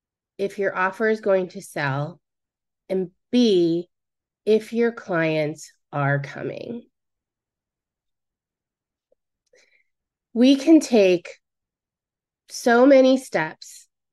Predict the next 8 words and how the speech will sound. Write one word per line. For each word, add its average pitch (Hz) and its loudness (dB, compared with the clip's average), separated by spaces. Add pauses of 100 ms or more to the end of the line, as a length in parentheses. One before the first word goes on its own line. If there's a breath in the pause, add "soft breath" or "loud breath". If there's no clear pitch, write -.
(280)
and 196 0
so 214 2
many 247 4 (100)
hoops - -4 (840)
and 208 0
so 226 -2
many 240 2 (2250)
challenging 262 -2